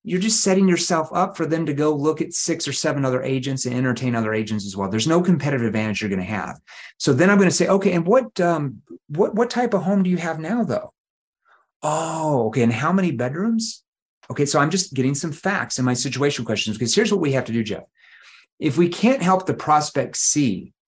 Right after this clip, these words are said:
what their real situation is, because most of your prospects don't even know what their real situation is when you first start talking to them. They might have an idea, but they don't know the full extent. They don't know the consequences of what will happen if they don't do anything about their changing their situation, okay?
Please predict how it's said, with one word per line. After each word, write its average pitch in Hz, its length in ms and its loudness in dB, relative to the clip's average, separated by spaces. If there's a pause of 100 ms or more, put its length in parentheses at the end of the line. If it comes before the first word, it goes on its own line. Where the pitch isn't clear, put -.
(180)
what 127 220 -2
their 123 140 4
real 143 380 2
situation 131 840 -2
is, - 380 -4
because 139 200 0
most 196 200 4
of - 60 -2
your 202 100 2
prospects 156 420 0
don't 135 140 0
even 107 340 0
know 139 160 2
what 107 180 -2
their 95 100 -8
real 92 160 -8
situation 98 600 -4
is 120 160 -4
when 139 80 0
you 131 60 0
first 151 240 0
start - 200 -2
talking 131 260 -4
to 95 40 -6
them. - 80 -12
They 123 100 0
might 165 160 4
have 185 140 6
an 170 80 2
idea, 147 640 2 (540)
but 127 100 -4
they 143 80 6
don't 165 160 4
know 156 140 0
the 139 80 2
full 135 220 0
extent. - 460 -6
They 110 100 -4
don't 135 180 0
know 131 380 2
the 120 120 -4
consequences 127 720 -2
of 110 100 -4
what 117 160 0
will 120 80 -2
happen 123 260 -2
if 117 80 -4
they 139 120 4
don't 151 280 0
do 175 160 4
anything 180 320 2
about 98 220 -4
their 95 100 -10
changing 98 420 -2
their 90 100 -4
situation, 92 640 -6
okay? 113 360 -2